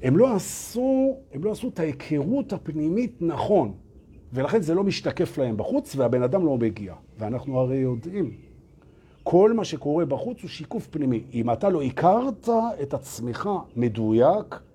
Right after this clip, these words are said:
קשה לך מאוד למצוא מישהו בחוץ. עכשיו אנשים באים ואומרים לי, "תגיד לי, אין גבול ליוהרה שלך?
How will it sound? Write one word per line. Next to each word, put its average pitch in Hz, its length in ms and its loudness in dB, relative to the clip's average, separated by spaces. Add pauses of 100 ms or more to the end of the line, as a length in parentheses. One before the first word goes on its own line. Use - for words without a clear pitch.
(340)
קשה 190 380 -2
לך 160 180 0
מאוד 151 320 4
למצוא 135 300 -2
מישהו 101 200 -6
בחוץ. - 420 -20 (1500)
עכשיו - 220 2
אנשים 156 280 0
באים 170 180 4
ואומרים 156 220 2
לי, 143 40 2
"תגיד 392 320 -2 (100)
לי, 170 140 -4 (1500)
אין 165 220 0
גבול 143 440 2
ליוהרה 131 480 4
שלך? - 360 -8